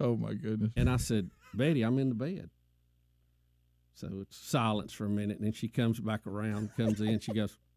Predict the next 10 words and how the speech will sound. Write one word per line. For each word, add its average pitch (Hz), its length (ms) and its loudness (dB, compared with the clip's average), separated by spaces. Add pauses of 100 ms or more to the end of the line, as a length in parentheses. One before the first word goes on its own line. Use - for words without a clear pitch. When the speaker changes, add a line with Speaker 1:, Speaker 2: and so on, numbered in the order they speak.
(140)
Speaker 2:
"I 104 60 -6
never 107 240 0
saw 131 220 -4
you." 113 140 -6 (760)
Speaker 1:
What? 165 400 10
Speaker 2:
I, 127 80 6
I - 20 6
said, 113 320 -2 (220)
I 127 60 2
said, 117 220 0